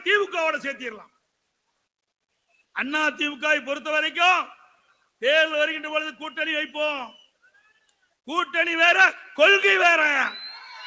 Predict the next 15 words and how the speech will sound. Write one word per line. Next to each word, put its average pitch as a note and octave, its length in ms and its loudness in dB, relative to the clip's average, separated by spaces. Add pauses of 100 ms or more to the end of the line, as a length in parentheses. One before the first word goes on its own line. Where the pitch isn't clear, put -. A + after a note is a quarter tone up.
(460)
கூட்டணி C#4+ 540 -2
வேற, D4+ 160 2 (200)
கொள்கை C4+ 400 -4
வேற. B3+ 160 -2 (1400)
திமுக D#4+ 420 -4 (120)
அப்படி E4 300 -4
அல்ல, D#4+ 120 0 (640)
அதிகாரத்துக்கு D#4+ 800 -2
வருவதற்கு E4 500 0 (480)
கொள்கை E4 400 -2 (120)
விட்டு D#4+ 240 -6 (100)
கொடுக்கின்ற D#4+ 360 -2 (120)
ஒரே G4 180 6 (200)
கட்சி D#4+ 280 -2 (320)
திமுக D4 360 -8